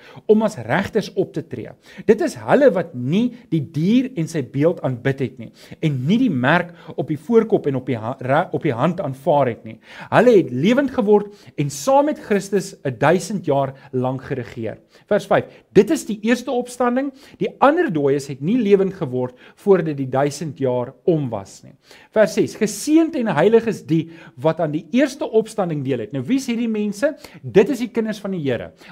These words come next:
Al die gelowiges word hier, dis nie 'n spesiale groepie nie, dis al die gelowiges, want in die volgende vers lees ons, "Maar hulle,"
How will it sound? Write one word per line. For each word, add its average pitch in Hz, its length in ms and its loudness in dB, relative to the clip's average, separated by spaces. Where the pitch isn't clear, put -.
Al 254 220 8
die 294 80 0
gelowiges 208 600 4
word 170 180 -2
hier, 180 260 0
dis 165 120 -2
nie 294 80 0
'n 277 40 -2
spesiale 240 520 0
groepie 208 340 -4
nie, 214 120 -6
dis 190 160 6
al 254 260 8
die 277 100 2
gelowiges, 190 560 4
want 175 140 -2
in 175 80 -2
die 175 60 -4
volgende 254 400 -2
vers 185 320 0
lees 202 260 2
ons, 170 180 -6
"Maar 165 420 4
hulle," 311 280 6